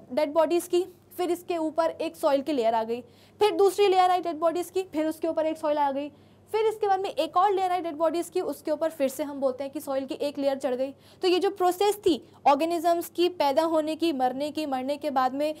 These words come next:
मिट्टी में जाकर के मिलने की, ये चलती गई, चलती गई, चलती गई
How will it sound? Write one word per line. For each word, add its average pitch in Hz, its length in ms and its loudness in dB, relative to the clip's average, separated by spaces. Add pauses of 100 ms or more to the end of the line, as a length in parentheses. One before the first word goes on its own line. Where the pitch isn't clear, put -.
(200)
मिट्टी 277 260 -2
में 302 120 0
जाकर 285 300 0
के 294 120 -4
मिलने 277 280 -2
की, 359 160 2 (240)
ये 311 100 -2
चलती 302 440 -2
गई, 349 180 -2
चलती 294 360 -4
गई, 311 160 0
चलती 262 360 -4
गई 285 280 4